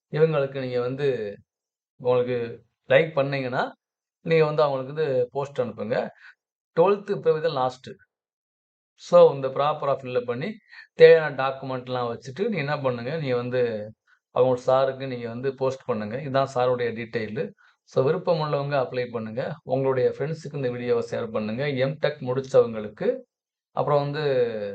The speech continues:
அஹ், பிளஸ் வந்து, அஹ், நான் சொன்ன அந்த படிப்பு, ப-, படிப்பு வச்சிருக்காங்களே அவங்க எல்லாமே.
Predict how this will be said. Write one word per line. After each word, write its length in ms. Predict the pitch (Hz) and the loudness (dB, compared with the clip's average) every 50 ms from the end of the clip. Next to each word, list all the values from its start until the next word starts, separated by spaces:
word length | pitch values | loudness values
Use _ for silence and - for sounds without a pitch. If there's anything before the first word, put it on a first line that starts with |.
| 101 - - - _ _ _ _ _ - | -12 -14 -18 -20 _ _ _ _ _ -2
அஹ், 220 | - 131 131 147 | 0 0 0 0
பிளஸ் 300 | - 139 131 131 - - - | 0 0 -2 -2 -2 -2 -2
வந்து, 300 | 147 131 127 131 131 143 139 123 117 113 107 104 107 107 _ _ _ _ _ _ _ _ _ _ _ | -2 -2 0 0 -2 0 0 0 0 -2 -4 -10 -14 -16 _ _ _ _ _ _ _ _ _ _ _
அஹ், 360 | - 127 123 117 120 120 120 117 113 - - _ _ | -6 -4 -2 -2 -2 -2 -4 -6 -8 -12 -16 _ _
நான் 200 | - 143 139 135 | 0 0 2 2
சொன்ன 180 | 131 139 143 | 0 -2 -2
அந்த 140 | 143 139 131 | -2 -2 -2
படிப்பு, 240 | - 131 135 - - _ | -2 -4 -4 -6 -2 _
ப-, 220 | - 131 127 120 | 4 4 4 4
படிப்பு 240 | - 135 143 143 143 | 2 0 -2 -2 -4
வச்சிருக்காங்களே 440 | 127 127 131 131 127 120 120 120 120 | -6 -4 0 0 0 0 0 -2 -2
அவங்க 140 | 120 113 110 | -2 -2 -4
எல்லாமே. 280 | 110 107 104 104 107 | -6 -6 -8 -10 -12